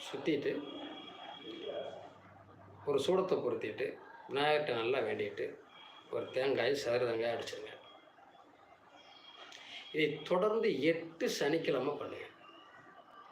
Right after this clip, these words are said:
எவ்வளவு பெரிய தோஷமும் எவ்வளவு பெரிய கட்டும் உடைஞ்சு தூள் தூளா போயிடும்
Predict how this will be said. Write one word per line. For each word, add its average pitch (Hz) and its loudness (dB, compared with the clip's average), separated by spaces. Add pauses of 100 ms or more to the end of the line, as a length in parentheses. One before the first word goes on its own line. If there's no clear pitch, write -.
(1800)
எவ்வளவு 240 6
பெரிய 165 8 (140)
தோஷமும் 160 4 (500)
எவ்வளவு 196 6
பெரிய 147 6
கட்டும் - 0 (380)
உடைஞ்சு 160 6 (140)
தூள் 139 4
தூளா 131 2
போயிடும் - -8